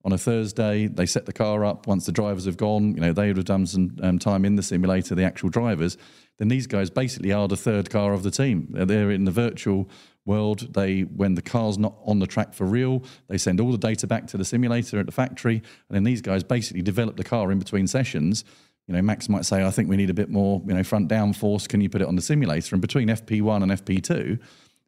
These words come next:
that guy is testing it. He's sat there ready, all the data gets sent back. They're then linked to the, um, circuit in the sim. And then, yeah, Max will get him to try different, um, specs.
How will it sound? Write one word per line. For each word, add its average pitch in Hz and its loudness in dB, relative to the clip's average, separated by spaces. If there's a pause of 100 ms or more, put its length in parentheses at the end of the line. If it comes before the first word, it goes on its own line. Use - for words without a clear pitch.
that 117 -4
guy 113 -2
is 98 -2
testing 127 -4
it. 80 -2
He's 117 0
sat 135 -2
there 90 -2
ready, 107 -2 (320)
all 139 0
the 110 -4
data 110 -2
gets 104 -2
sent 95 0
back. - -4
They're 117 -2
then 104 0
linked 113 -2 (140)
to 104 -2
the, 98 -2
um, 90 0
circuit 104 -2 (260)
in 98 0
the 92 2
sim. 101 0
And 95 0
then, 101 2
yeah, 107 2
Max 104 0
will 107 -2
get 104 0
him 104 0
to - -6
try 110 0
different, 110 -4
um, 104 2
specs. - -4